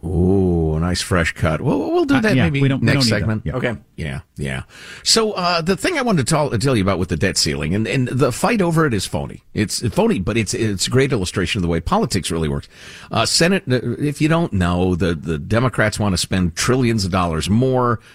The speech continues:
Speaker 1: To do that, you have to, plus the money that's already been spent, you have to raise the debt ceiling, which is a silly and meaningless law that has never done any good. The intent behind it was okay, but, uh, they raise it all the time anyway. So anyway, um,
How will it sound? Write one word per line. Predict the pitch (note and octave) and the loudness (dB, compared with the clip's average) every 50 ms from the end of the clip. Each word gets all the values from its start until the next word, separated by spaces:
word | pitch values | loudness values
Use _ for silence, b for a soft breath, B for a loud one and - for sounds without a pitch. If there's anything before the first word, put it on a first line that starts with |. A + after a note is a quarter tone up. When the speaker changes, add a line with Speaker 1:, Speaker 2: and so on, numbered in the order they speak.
| B B | B B
Speaker 1:
To | - G#2+ | -6 -4
do | E2 D2 A2 A#2 A2+ | -4 -2 0 0 0
that, | G#2+ G#2+ G2+ G#2 F#2+ F#2 - | 0 0 0 0 -2 -2 -2
you | F2+ D#2+ | -2 -2
have | D#2 E2 F#2 F#2 F2+ - | 0 0 0 0 -2 0
to, | - - F2 | 0 -2 0
plus | - - - F3+ E3 - | 0 0 0 0 0 0
the | - D3 A#2+ | 0 0 2
money | G#2 G#2+ A2+ G#2+ G#2 | 4 2 2 2 0
that's | F#2+ F#2+ F2 - | 0 -2 0 0
already | F#2 F2+ F2 F2 E2+ F2 | 0 2 2 2 0 0
been | D2+ C#2 F#2+ F2 D#2+ | -2 -2 -4 -4 -2
spent, | - - - - - C3+ B2 A2+ G#2+ G2+ - B B B B B | 0 0 0 2 0 0 0 0 0 -2 -4 B B B B B
you | - - | -2 -2
have | F#2+ G2+ F#2+ F#2+ - | 0 0 0 -2 0
to | - F#2+ F2+ D#2+ | 0 0 2 4
raise | D#2 F#2 G2 F#2+ F#2+ F#2 D#2+ E2 | 2 2 2 4 2 2 0 0
the | F#2 E2 | 0 0
debt | D#2+ G#2 F#2 F2+ - | 2 2 0 2 2
ceiling, | - - F#2 E2+ F2 E2+ D#2+ E2 | 2 2 2 2 2 2 2 2
which | E2+ E2 - | 0 0 0
is | E2+ D#2 | 0 0
a | E2 D2+ D#2 - - - - - | 0 0 -2 -4 -6 -12 -10 -4
silly | - - - - - C3+ B2 B2 A2+ G#2 | 0 2 2 4 4 2 2 2 2 2
and | F#2+ F2 F2+ | 2 2 2
meaningless | G2+ G2+ G2+ G2 F#2 F2+ F2 - - | 2 2 2 0 0 0 -2 -2 0
law | F2+ F2+ E2+ E2+ F2+ | 0 2 2 2 0
that | E2 F#2 D#2+ | 0 -2 -2
has | E2+ - | -2 -2
never | G2 G2+ F2 F2+ | -2 -2 0 0
done | F2 D#2+ F2+ F2 F2+ - | 0 0 0 -2 -2 -2
any | - G2+ G2 F#2 | 0 2 2 2
good. | F2 D#2+ F2+ D#2 D2 D2+ D#2+ | 2 2 0 0 -2 -2 -2
The | G2 G2+ | 0 0
intent | F#3+ G3+ - - - D#3+ - | 0 0 0 0 0 0 0
behind | - B2+ G#2 G2+ G#2 G2 | 0 0 0 0 0 -2
it | F#2 - | -2 -2
was | F#2 F#2 | 0 0
okay, | F#2 E2+ E2 - D3+ G#3+ F3+ E3+ D3+ - B B B B B B | 0 0 0 0 0 0 2 2 0 0 B B B B B B
but, | B - G2+ F2+ - - | B 0 0 0 0 0
uh, | G2 F2+ | -2 2
they | F2 G#2+ G#2 | 2 2 2
raise | G2 G#2+ G#2 F#2+ E2+ | 4 2 2 2 0
it | F2 | 0
all | F2+ F2+ | -2 -2
the | E2 E2+ | -2 -2
time | - - F2 E2 D2+ | -2 -2 -2 -2 -2
anyway. | D#2+ D#2 D2 C2 - - B B B B B B B B B B | -2 -4 -4 -4 -6 -8 B B B B B B B B B B
So | - - A3 A#3+ - | 0 0 0 0 -2
anyway, | - A#3+ A#3 G3+ G3 E3+ C#3+ - - | -2 0 2 2 2 0 -2 -4 -2
um, | - B2+ A#2+ A#2 A2 G2 E2 | 0 0 2 2 2 0 0